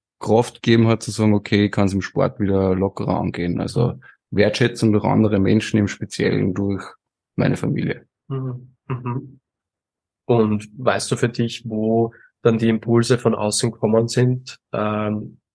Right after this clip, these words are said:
Speaker 2: dass du da sozusagen reinschlitterst in, in diese Geschichte?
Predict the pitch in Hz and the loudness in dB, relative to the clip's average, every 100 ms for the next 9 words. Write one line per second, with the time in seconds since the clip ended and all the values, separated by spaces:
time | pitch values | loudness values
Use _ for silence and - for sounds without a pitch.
0 | _ - 107 - 113 101 104 107 - - | _ 0 0 0 2 4 4 2 -6 -4
1 | 110 104 104 98 107 - 135 - 135 - | 0 0 0 -2 -2 -4 -4 0 0 0
2 | - 131 131 127 - 127 131 131 127 - | 0 0 0 -6 -6 -4 -4 -4 -4 -4
3 | 135 - 156 - | -6 -2 -2 -2